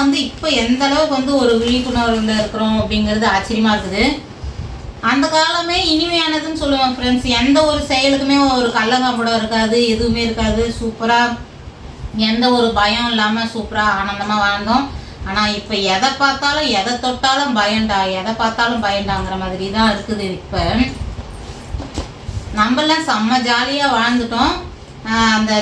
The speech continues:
சைல்டுஹுட் அந்த ஒரு இது வந்து செம்மையா இருந்தது. விளையாடுறது, வெளியே போறது, ஒரே அட்டகாசம். இப்ப இருக்கிற பிள்ளைங்களுக்கெல்லாம் வந்து கிராமத்துல இருக்கலாம், ஆனா வந்து, ஆஹ், டவுன்ல இருக்கிற பசங்களுக்கோ, ஆஹ், பெரிய ஊர்ல இருக்கிற பசங்களும் வந்து ரொம்ப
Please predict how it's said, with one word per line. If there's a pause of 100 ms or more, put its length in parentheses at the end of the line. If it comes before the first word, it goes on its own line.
(100)
சைல்டுஹுட் (220)
அந்த (140)
ஒரு (300)
இது
வந்து (200)
செம்மையா
இருந்தது. (200)
விளையாடுறது, (180)
வெளியே
போறது, (800)
ஒரே (140)
அட்டகாசம். (140)
இப்ப
இருக்கிற (100)
பிள்ளைங்களுக்கெல்லாம்
வந்து (100)
கிராமத்துல
இருக்கலாம்,
ஆனா (100)
வந்து, (960)
ஆஹ்,
டவுன்ல
இருக்கிற (120)
பசங்களுக்கோ, (280)
ஆஹ்,
பெரிய (100)
ஊர்ல
இருக்கிற
பசங்களும்
வந்து
ரொம்ப